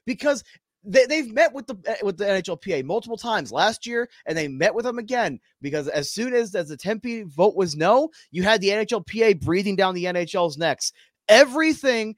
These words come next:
they are all on the same page. This is your deadline. You have to get it done. So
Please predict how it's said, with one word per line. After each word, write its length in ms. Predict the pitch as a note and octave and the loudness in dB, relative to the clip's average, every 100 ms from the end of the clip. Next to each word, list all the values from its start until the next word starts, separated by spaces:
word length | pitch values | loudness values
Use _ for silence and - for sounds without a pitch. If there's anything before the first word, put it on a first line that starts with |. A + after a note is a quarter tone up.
| _ | _
they 100 | F3+ | 4
are 160 | F3+ F3 - | 4 4 6
all 260 | A3+ C4+ | 8 8
on 60 | C#4 | 6
the 80 | B3+ | -2
same 320 | B3+ B3+ A#3+ | 0 -2 -2
page. 500 | G3+ F3 E3 E3 - _ | -4 -2 -2 -4 -12 _
This 300 | C#3 G3 A3+ | 4 6 6
is 120 | C4+ A3 | 0 -4
your 120 | A#3 | -2
deadline. 600 | G#3 G3+ E3+ E3 D#3 D#3 _ | 2 2 2 0 0 -4 _
You 160 | D#3+ F3 | -2 0
have 260 | E3+ F3+ - | 2 0 -2
to 80 | |
get 180 | E3+ F3 | -10 -8
it 160 | D#3+ B2+ | -8 -2
done. 320 | D#3+ A2+ E2 _ _ | -2 -2 -10 _ _
So 320 | - A#3 G3+ | -2 0 0